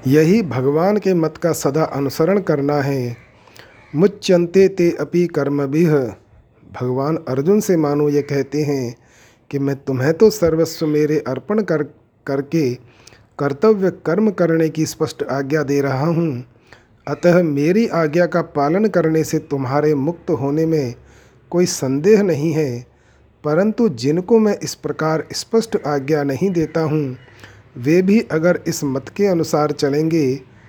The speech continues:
तो वे भी मुक्त हो जाएंगे। कारण कि यह ही मत ऐसा है कि चाहे मुझे माने या न माने, केवल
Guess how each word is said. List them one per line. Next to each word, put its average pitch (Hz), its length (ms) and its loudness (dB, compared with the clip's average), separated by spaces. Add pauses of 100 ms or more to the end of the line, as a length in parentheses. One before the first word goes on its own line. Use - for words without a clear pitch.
(300)
तो 175 100 2
वे 139 240 0
भी 185 160 4
मुक्त 190 320 0
हो 151 180 0
जाएंगे। 139 680 0 (460)
कारण 135 440 0
कि 147 640 -2 (440)
यह 143 280 0
ही 190 280 2
मत 190 280 2
ऐसा 143 340 0
है 151 160 2
कि 156 220 -4
चाहे 143 420 0
मुझे 143 320 -2
माने 139 420 0
या 175 200 2
न 151 80 0
माने, 139 520 -2 (720)
केवल 175 320 4